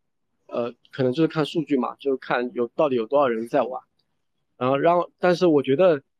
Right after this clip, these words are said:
所有这个 GameFi Summer 到来的这个最，其实最核心的几个条件啊，我认为，呃，项目方其实应该去，去多拓展这个，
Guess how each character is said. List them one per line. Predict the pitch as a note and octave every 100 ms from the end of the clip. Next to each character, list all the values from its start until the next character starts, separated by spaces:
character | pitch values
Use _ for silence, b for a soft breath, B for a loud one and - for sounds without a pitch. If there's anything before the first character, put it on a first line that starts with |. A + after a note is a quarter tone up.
| _
所 | - - D#3 F#3+
有 | F#3 C#3
这 | D3+
个 | C#3+
GameFi | B2+ D3+ D#3 D#3+ E3+ C#3
Summer | C#3+ C#3+ D3+ B2+ - _
到 | E3+ C#3+
来 | C3 C3
的 | C3+
这 | C#3
个 | C3+ B2+ - _ _ _
最， | F#3+ D#3+
其 | - D#3
实 | D#3+
最 | F3+
核 | D3+ C3+
心 | C#3+ E3+
的 | E3+
几 | B2+
个 | B2
条 | - A#2 B2
件 | C#3 C#3
啊， | A2+ _ _ _ _
我 | C3+
认 | E3
为， | F3 C#3+ C3+ C#3 -
呃， | - C2+ - _
项 | - E3
目 | D3+
方 | D#3 D#3
其 | D3+
实 | C3 C#3
应 | C#3
该 | C#3+ C#3
去， | C#3 - D3+ B2+ - _ _ _ _ _ _ _ _
去 | - - D3
多 | - F3
拓 | F3 A3
展 | E3 C#3+ -
这 | - A#2+
个， | B2 B2+